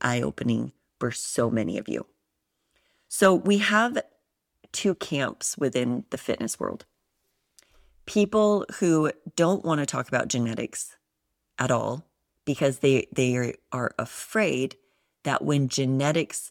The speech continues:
is brought up, that what people are doing is they are diminishing the individual's hard work. And I totally understand that. Then we have this other camp of people who feels like, "No,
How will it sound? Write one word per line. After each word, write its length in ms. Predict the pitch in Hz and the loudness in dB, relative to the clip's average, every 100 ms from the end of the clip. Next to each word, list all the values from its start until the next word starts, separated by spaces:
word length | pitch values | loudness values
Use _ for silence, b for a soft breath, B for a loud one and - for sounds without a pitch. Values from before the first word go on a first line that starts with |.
| _ | _
is 160 | 135 123 | 0 0
brought 360 | - 131 113 - - | 0 0 0 -4 -2
up, 340 | 120 120 - - _ _ _ _ | 0 0 -4 -16 _ _ _ _
that 280 | - 127 - - | -4 -4 -4 -4
what 260 | 139 - | 0 0
people 340 | - 143 131 123 | -2 -4 0 0
are 140 | 123 | 0
doing 420 | 127 123 117 117 - _ _ | 2 2 2 0 -6 _ _
is 280 | 123 117 - | 0 0 0
they 180 | 123 113 | -2 0
are 120 | 113 | -2
diminishing 800 | - 123 120 123 123 - 117 110 | -2 2 4 6 4 2 2 2
the 100 | 113 | 0
individual's 640 | - 113 110 110 113 - | -2 -2 -4 -8 -8 -8
hard 280 | - - - | -6 -8 -6
work. 320 | - - - _ _ _ _ _ _ _ - | -10 -10 -20 _ _ _ _ _ _ _ -4
And 120 | 165 | -2
I 140 | - 185 | 0 -2
totally 640 | - - 127 123 117 113 | -4 -4 2 2 4 2
understand 520 | 104 - - - - - | 2 -2 -6 -6 -8 -10
that. 260 | - - - _ _ _ _ _ _ - | -14 -16 -20 _ _ _ _ _ _ 0
Then 160 | 180 | 2
we 120 | 190 | 4
have 260 | 190 175 165 | 2 0 0
this 180 | 147 - - | -2 -2 2
other 300 | 151 160 143 | 4 4 2
camp 500 | - - 113 107 _ _ | -2 0 0 -2 _ _
of 220 | - 123 - | -8 -8 -4
people 420 | 117 - 110 104 _ _ _ _ _ - | -4 -2 -6 -6 _ _ _ _ _ -2
who 180 | 165 | 0
feels 420 | 156 156 143 139 135 | 2 2 2 2 2
like, 360 | 123 117 - _ _ _ _ _ _ | 0 0 -8 _ _ _ _ _ _
"No, 440 | 160 156 143 139 | 0 4 4 2